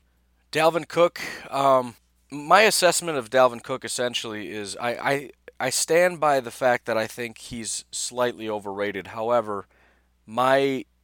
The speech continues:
feeling and, and, um, excitement toward home run hitter type running backs like Dalvin Cook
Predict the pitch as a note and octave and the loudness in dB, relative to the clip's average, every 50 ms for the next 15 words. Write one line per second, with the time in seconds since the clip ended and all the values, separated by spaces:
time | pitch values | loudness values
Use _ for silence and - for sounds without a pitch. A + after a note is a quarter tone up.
0 | _ _ _ - - - - E3+ F3 F3 F3 E3+ D#3 C#3+ C3 B2+ B2+ B2 - - | _ _ _ -20 -16 -14 -10 -6 0 0 4 4 4 4 2 -2 -10 -12 -10 -6
1 | A#2+ A2+ A2+ A2+ A2 G#2+ _ - - A2+ A2+ G#2+ G#2+ G#2+ G#2 G2+ G#2 G2+ G2 G2 | -6 -6 -6 -6 -10 -14 _ -14 -10 -8 -6 -6 -8 -8 -8 -6 -4 -4 -4 -6
2 | F#2+ F#2+ - - A2 - - - - C#3+ C#3+ C#3+ C3+ C3+ B2 A2+ - - - C3 | -8 -10 -14 -14 -10 -6 -4 -2 0 0 0 0 -2 -10 -12 -12 -12 -14 -10 -6
3 | B2 A#2 A2+ G#2+ G2+ - - B2+ C3 B2+ B2 B2 B2 A#2 A2 - C3 B2+ B2+ B2 | -4 -2 -2 -4 -4 -6 -8 -8 -6 -4 -2 0 0 -2 -2 -6 -10 -8 -8 -8
4 | A#2 - - A#2 A#2 A#2 - _ _ _ _ _ - G#2+ A2 A2+ A#2 A#2+ A#2 A2 | -8 -4 -4 -4 -4 -4 -6 _ _ _ _ _ -12 -8 -8 -6 -6 -6 -4 -2
5 | B2 B2 B2 - - - G#2+ G#2+ A2+ A2+ - - A#2+ A2+ A2+ A#2 A2 A2+ G#2+ - | 0 0 0 -2 -6 -8 -4 -4 -4 -4 -4 -2 2 2 2 2 0 -4 -14 -8
6 | - A#2+ C3 C#3 - - | -6 -6 -6 -6 -8 -20